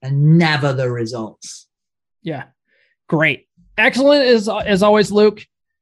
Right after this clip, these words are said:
Speaker 2: I'm gonna give you your afternoon back, or your evening now, I think.
Speaker 1: Yeah, it's, uh, eight oh five.
Speaker 2: Yeah, that's late, man. All right, brother. I'll talk to you later. Luke, it's always good to talk to you, brother. I always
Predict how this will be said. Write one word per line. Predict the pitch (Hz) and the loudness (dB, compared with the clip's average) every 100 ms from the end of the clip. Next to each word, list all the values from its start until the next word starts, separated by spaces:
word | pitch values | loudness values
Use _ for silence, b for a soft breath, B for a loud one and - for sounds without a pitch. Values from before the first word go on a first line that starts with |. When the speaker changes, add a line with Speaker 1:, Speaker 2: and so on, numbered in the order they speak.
| _ _ 170 | _ _ -8
Speaker 2:
I'm | |
gonna | 175 170 | -8 -6
give | 190 | -6
you | 190 | -4
your | 180 175 | -4 -6
afternoon | 170 190 180 175 | -6 -6 -6 -4
back, | 175 175 170 | -4 -6 -6
or | 160 | -8
your | 151 | -6
evening | 180 190 175 151 | -6 -4 -4 -4
now, | 151 170 | -6 -6
I | 143 | -8
think. | 131 147 - _ _ _ _ _ _ _ - | -10 -12 -14 _ _ _ _ _ _ _ -6
Speaker 1:
Yeah, | 156 165 | -2 -2
it's, | 147 - 147 | -2 -6 -6
uh, | 143 135 127 - _ _ _ _ 160 | -4 -4 -6 -12 _ _ _ _ -2
eight | 170 160 | 0 2
oh | 151 | 0
five. | 147 160 143 135 123 - _ _ - | -2 -2 -2 -2 -8 -12 _ _ -10
Speaker 2:
Yeah, | 165 165 - - _ _ - | -4 -2 -4 -10 _ _ -10
that's | 170 - | -8 -4
late, | 156 165 135 | -2 -2 -4
man. | 147 131 _ B B B - | -8 -10 _ B B B 0
All | 254 | 2
right, | 226 | 4
brother. | 247 247 175 - _ - | 4 2 0 -8 _ -8
I'll | 170 170 | -4 -2
talk | 190 190 | 0 -2
to | 196 | -2
you | |
later. | 185 180 127 _ _ _ _ | 0 -2 -4 _ _ _ _
Luke, | 180 226 294 247 - - _ | 0 2 4 2 -2 -20 _
it's | - | -2
always | 196 220 220 | 2 4 4
good | 220 180 | 2 0
to | |
talk | - 208 208 | 2 2 2
to | 214 | -2
you, | |
brother. | 170 196 202 190 | 2 2 4 2
I | - | 2
always | 185 208 185 | 2 2 2